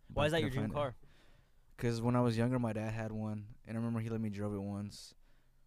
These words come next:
Speaker 1: I was, like, fifteen, and it was so nice.
Speaker 2: Twenty, twenty thirteen?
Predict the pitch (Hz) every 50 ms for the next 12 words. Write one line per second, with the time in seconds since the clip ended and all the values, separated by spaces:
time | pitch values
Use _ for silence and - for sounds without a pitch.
0 | _ - - 107 117 113 113 110 113 107 107 101 - _ _ _ _ _ _ _
1 | - - _ - _ _ _ - - - 107 - - - 87 82 76 69 73 98
2 | 104 - - - - - - _ _ _ - - - _ - - _ _ _ -
3 | - - - - _ _ _ - - - - 104 104 98 98 92 90 85 87 107
4 | 101 - - 90 90 90 92 85 85 110 107 - - 117 127 139 - - - -
5 | _ - - 127 135 - 135 117 - - 151 196 214